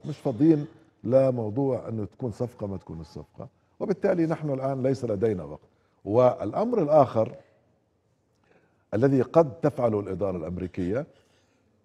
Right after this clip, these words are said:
<coughs> الأمر الآخر الذي تفعله، الذي قد تفعله الإدارة الأمريكية بأن، آه،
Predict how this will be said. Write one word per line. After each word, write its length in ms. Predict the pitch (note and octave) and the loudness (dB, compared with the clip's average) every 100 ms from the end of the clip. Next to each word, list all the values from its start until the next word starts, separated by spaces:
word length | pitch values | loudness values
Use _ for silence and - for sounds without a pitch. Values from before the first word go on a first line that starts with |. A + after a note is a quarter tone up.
| _ _ _ _ _ | _ _ _ _ _
<coughs> 1400 | - - - C6+ - - - - - - G2+ F2 - - | 8 8 6 -2 0 2 8 10 10 8 2 -12 -14 -10
الأمر 300 | G#2+ E3+ A3 | -4 -2 0
الآخر 340 | D#3+ D3+ D3+ A#2 | 2 2 0 -4
الذي 260 | A#2 G#2+ | -4 -4
تفعله، 440 | G2+ C#3+ A2 F#2+ F#2 E2 | -4 -6 -6 -6 -6 -6
الذي 300 | G2 A2 G2 | -6 -4 -6
قد 160 | F#2 B2+ | -6 -8
تفعله 420 | A2+ A#2 F2+ F#2 | -6 -8 -8 -8
الإدارة 360 | F2+ D#2+ G#2 F2+ | -8 -6 -6 -6
الأمريكية 680 | D#2 F2 F2+ - G#2 C#3 F#3 _ _ - | -8 -10 -10 -8 -8 -8 -12 _ _ -16
بأن، 400 | - A#2+ D3+ D3 | -8 -6 -6 -6
آه، 240 | D3 D3 | -6 -6